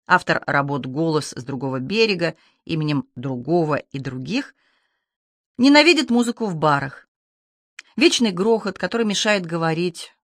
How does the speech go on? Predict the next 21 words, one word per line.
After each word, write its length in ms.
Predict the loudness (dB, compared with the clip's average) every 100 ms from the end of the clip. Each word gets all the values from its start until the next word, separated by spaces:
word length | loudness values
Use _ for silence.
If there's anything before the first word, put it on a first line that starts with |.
| _ _
думать, 600 | -16 -4 0 2 0 -2 -12 _ _ _ _ _
существовать. 840 | -6 -4 -4 -6 -6 -6 -10 _ _ _ _ _ -8
Он 180 | 0 0
прав, 400 | 4 6 6 4
но 600 | 0 2 2 4 2 0 -2
и 100 | 0
в 60 |
этой 220 | 0 0
какофонии 800 | -4 0 0 0 0 0 2 0 -4 -12
есть 380 | -2 0 0 -2
свои 220 | -2 -2
преимущества. 800 | -2 -2 -2 -2 -6 -10 -16 -20 _ _ -2
Музыка 440 | 4 6 4 0
звучит 440 | 0 0 -2 -4 0
так 220 | 0 0
громко, 380 | -6 -6 -4 -4
например, 520 | -2 0 4 4 2 -6 _ _
в 140 | -2
фабрике – 680 | 4 6 6 2 -4 -4 -6 _ _ _ 0
или 420 | 4 6 6 4 _ _
Санс 580 | -8 2 4 4 0 -8